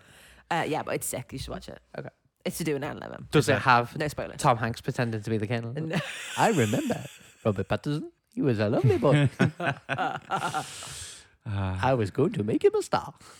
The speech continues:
Speaker 3: I, my favourite Bruce Springsteen album is the one
Speaker 2: Mm.
Speaker 3: written just after nine eleven.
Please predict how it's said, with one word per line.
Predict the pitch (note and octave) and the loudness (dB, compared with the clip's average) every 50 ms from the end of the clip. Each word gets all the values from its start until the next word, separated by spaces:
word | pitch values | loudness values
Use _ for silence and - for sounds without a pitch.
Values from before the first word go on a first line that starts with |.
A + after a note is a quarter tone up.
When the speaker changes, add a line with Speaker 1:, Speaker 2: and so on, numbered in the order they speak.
| _ _ - - - - _ - - _ - | _ _ -20 -20 -20 -20 _ -20 -20 _ 0
Speaker 3:
I, | - G#2+ G#2+ - - | 2 2 2 0 -2
my | A2 A#2 A2+ G#2+ | 0 0 0 2
favourite | - B2 A#2 A2 G#2+ A2+ G#2 G#2 | 2 0 0 0 0 -4 -6 -6
Bruce | - G#2+ G#2 G2 - - | -4 -2 -2 -2 -2 -4
Springsteen | - G2 F2+ F2+ - - G#2 F#2+ | -4 -4 -4 -4 -6 -6 -4 -2
album | G2 F#2+ G2 F#2+ G2 G2 G2 | -2 -2 -2 -4 -4 -6 -8
is | G2 F#2 | -8 -6
the | - G2+ F#2+ | -4 -4 -2
one | F#2 F#2+ F2+ F2 F2+ G2 G2+ - _ _ _ _ _ _ _ | 0 0 -2 -2 -4 -10 -14 -14 _ _ _ _ _ _ _
Speaker 2:
Mm. | - G2+ | -6 -4
Speaker 3:
written | G2+ G#2 - G2+ | -4 -4 -6 -8
just | - - G#2 - - | -12 -12 -14 -8 -8
after | F#2+ G2+ _ - F#2+ | -8 -8 _ -12 -10
nine | G2 F#2+ F#2+ F#2+ G2 | -8 -6 -6 -6 -6
eleven. | G2 G2 F#2+ - G2 | -6 -8 -8 -10 -14